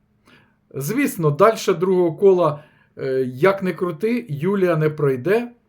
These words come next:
Пегулу вона не подолає. Е, сподіваємося на диво. Тільки так, е, в плані,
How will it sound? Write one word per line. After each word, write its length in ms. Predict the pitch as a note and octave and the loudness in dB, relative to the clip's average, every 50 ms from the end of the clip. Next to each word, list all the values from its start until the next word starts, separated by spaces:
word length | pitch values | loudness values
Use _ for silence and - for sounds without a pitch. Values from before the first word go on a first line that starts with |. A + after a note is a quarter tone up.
| _ _ _ _ _ _ _ | _ _ _ _ _ _ _
Пегулу 520 | - G3+ A3+ A#3+ G#3+ G3 G#3+ G#3 G3 F#3 E3 | -6 -2 -2 -2 0 0 0 0 2 2 0
вона 540 | D3 D#3+ D#3 D#3 D#3+ D#3+ D#3+ D#3+ D#3 D3+ - | 2 0 0 0 0 -2 -2 -4 -6 -8 -8
не 160 | D3 D3 D3 D3 | -4 -2 -2 0
подолає. 600 | D3 D3+ C3+ C3+ C3 B2 A#2 G2+ F#2+ F2+ F2 - _ _ _ _ _ _ _ _ _ _ _ _ _ _ _ _ _ _ _ _ _ _ _ _ _ _ _ _ _ _ _ _ _ _ _ _ _ - - _ _ _ _ _ _ _ _ _ _ _ _ _ _ _ _ _ _ _ _ - | 0 -2 -2 0 -2 -2 -2 -4 -6 -8 -12 -16 _ _ _ _ _ _ _ _ _ _ _ _ _ _ _ _ _ _ _ _ _ _ _ _ _ _ _ _ _ _ _ _ _ _ _ _ _ -20 -20 _ _ _ _ _ _ _ _ _ _ _ _ _ _ _ _ _ _ _ _ -10
Е, 420 | B2+ B2+ B2 B2+ B2 B2 B2 B2 A#2+ | -6 -4 -2 -2 0 0 0 -2 -4
сподіваємося 960 | A#2 - - - - G#3 B3 C4 D4 D#4 D4 C#4 C4 B3+ A#3 A#3+ - A#3+ A3+ | -6 0 2 2 2 2 2 2 4 4 4 4 2 0 -2 0 2 0 2
на 360 | G#3+ A3+ A3+ A3+ A3 A3 - - _ _ _ _ _ - | 2 2 2 0 0 -2 -8 -14 _ _ _ _ _ -10
диво. 540 | D#3 D#3 G#3+ A#3+ A3+ D#3+ B2 F#2+ - - _ _ _ _ _ _ _ _ _ _ _ _ _ _ _ _ _ _ _ _ _ _ _ _ | -4 0 0 0 2 0 -2 -4 -6 -10 _ _ _ _ _ _ _ _ _ _ _ _ _ _ _ _ _ _ _ _ _ _ _ _
Тільки 420 | - G#3+ A#3 A3+ G3+ - F#3+ F#3 | -6 -4 -4 -4 -2 -2 -2 -2
так, 420 | D3 F#3+ D#3+ C#3 C#3+ - - - _ _ _ _ - - - - - - | 0 0 0 0 -2 -4 -10 -20 _ _ _ _ -20 -20 -20 -20 -12 -8
е, 140 | C#3+ C#3 C3+ | -4 -4 -2
в 120 | C3 A#2+ A#2 | -2 -4 -6
плані, 680 | - - D#3+ D#3 D#3+ E3 D#3+ D#3+ D#3 D#3 D3+ D3 D3 | -6 -2 2 4 4 4 4 2 0 0 0 -2 -4